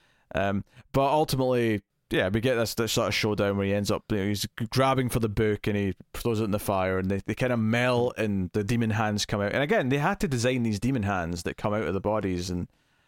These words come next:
the ending, though, uh, it's morning. He thinks he survived, but we get the P O V camera again.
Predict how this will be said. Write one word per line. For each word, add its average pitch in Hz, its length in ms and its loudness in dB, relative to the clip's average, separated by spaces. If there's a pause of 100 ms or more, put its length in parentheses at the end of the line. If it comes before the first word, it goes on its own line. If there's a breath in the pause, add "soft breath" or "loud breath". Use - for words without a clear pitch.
(140)
the 160 160 4
ending, 240 300 2
though, 202 360 2
uh, 135 560 2
it's 123 240 -2
morning. 170 580 2
He 143 80 0
thinks 147 280 -2
he 156 80 0
survived, 110 800 0
but 104 160 2
we 113 100 2
get 120 220 0
the 120 80 0
P 120 180 0
O 110 60 2
V 107 180 0
camera 101 400 0
again. 98 380 0